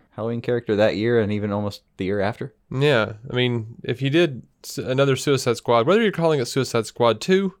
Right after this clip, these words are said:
Speaker 2: or, uh, The Suicide Squad or Task Force X or whatever the hell you call it.
Speaker 1: Yeah.
Speaker 2: You know, if you're doing the same premise and you don't have Waller or Harley, you might as well be doing Hot Tub Time Machine two without John Cusack.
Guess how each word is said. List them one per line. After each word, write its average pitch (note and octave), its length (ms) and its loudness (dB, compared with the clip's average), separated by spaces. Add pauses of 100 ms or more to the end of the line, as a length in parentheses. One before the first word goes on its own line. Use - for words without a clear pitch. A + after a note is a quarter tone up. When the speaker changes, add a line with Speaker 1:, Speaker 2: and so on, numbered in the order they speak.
(120)
Speaker 2:
or, A#2+ 360 4
uh, A2 600 2 (420)
The A#2 280 -2
Suicide D#3+ 520 0
Squad D#3 500 0
or A2 640 -6
Task C3+ 360 0
Force A#2 360 -2
X E3 380 -2
or D3 60 0
whatever G#3 220 4
the C3+ 80 4
hell B2+ 140 4
you - 80 -2
call - 260 -2
it. - 80 -4
Speaker 1:
Yeah. - 60 -16 (500)
Speaker 2:
You A2+ 120 0
know, A2 160 0
if - 120 -12
you're D#3 120 4
doing C#3+ 720 2
the B2+ 80 -2
same D3 300 2
premise A#2 420 2
and A#2 120 -4
you B2+ 60 -2
don't D3 180 4
have C#3+ 180 2
Waller D#3 600 4 (220)
or E3 240 2
Harley, F#3 540 2 (160)
you A#2+ 100 -10
might A#2+ 160 2
as C#3 120 0
well C#3+ 100 2
be C3+ 120 0
doing C3 260 2
Hot C3 260 2
Tub C3+ 260 2
Time C3 220 2
Machine B2+ 320 -2
two B2+ 180 0
without A2+ 260 2
John A2 220 0
Cusack. G#2 460 -10